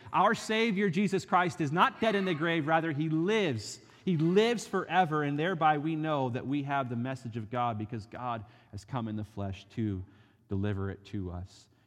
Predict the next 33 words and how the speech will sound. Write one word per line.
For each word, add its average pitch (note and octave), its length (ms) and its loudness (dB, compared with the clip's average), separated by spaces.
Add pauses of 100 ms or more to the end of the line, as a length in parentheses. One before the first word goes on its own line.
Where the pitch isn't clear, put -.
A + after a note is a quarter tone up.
You A#2+ 60 -6
see, C3+ 280 -2
anyone D#3+ 460 -2
who C#3 120 2
sees D#3+ 380 -4
the C#3 60 -8
Christian C#3+ 440 -6
message C3+ 360 -4
as B2 160 -2
just, B2+ 300 -2
you B2 60 -4
know, A#2+ 120 -2
one C3+ 340 -2
message C#3 480 -4
among B2 320 -4
many B2 240 -4
does B2+ 260 -4
not B2+ 280 -6
see C3 260 -6
it A2 100 -6 (340)
for A#2+ 120 -4
what A2+ 160 -2
it A2 140 -2
is. A2 240 -2
And C3+ 120 -4
any E3+ 280 -2
of C3 160 -2
us F#3+ 260 0
who D3 60 -8
proclaim G#3 640 -4
the D#3 80 -4
Christian A#2+ 440 -6
message A2+ 440 -8